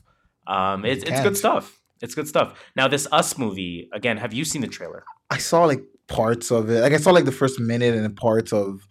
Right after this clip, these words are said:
Speaker 2: the rest of it. Again, it was on Instagram. I didn't wanna, I knew I was gonna watch it, so I'm like, "I wanna be surprised. I don't wanna go in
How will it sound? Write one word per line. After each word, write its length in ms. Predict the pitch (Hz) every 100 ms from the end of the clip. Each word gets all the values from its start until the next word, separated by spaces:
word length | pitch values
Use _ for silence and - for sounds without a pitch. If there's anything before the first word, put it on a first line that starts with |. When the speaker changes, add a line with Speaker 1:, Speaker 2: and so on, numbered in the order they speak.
| _ _ - _ - -
Speaker 2:
the 80 | 113
rest 280 | 113 110 -
of 140 | 101
it. 200 | 101 98
Again, 200 | 123 127
it 20 |
was 100 | 123
on 100 | 143
Instagram. 360 | 135 131 117 113
I 60 |
didn't 160 | 113 135
wanna, 200 | 127 113 113
I 80 | 143
knew 120 | 170
I 40 |
was 60 | 160
gonna 140 | 147
watch 260 | 127 127 139
it, 60 | 139
so 80 |
I'm 80 | 117
like, 160 | 107 - -
"I 80 |
wanna 300 | 117 123 139
be 80 | 123
surprised. 480 | 123 - 113 98 98
I 20 |
don't 80 | 117
wanna 160 | 131 120
go 220 | 120 117
in 200 | 110